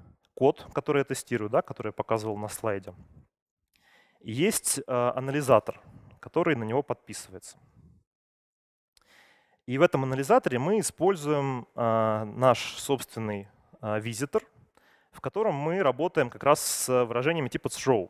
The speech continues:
Но он наследуется от базового класса,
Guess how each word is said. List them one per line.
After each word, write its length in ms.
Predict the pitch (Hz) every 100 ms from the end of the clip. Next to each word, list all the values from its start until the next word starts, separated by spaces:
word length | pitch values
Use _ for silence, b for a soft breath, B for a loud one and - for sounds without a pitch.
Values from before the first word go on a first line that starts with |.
| -
Но 140 | 139
он 80 | 220
наследуется 680 | 165 - 190 170 147 - 123 -
от 300 | 151 - - -
базового 400 | 143 127 117 117
класса, 320 | 220 -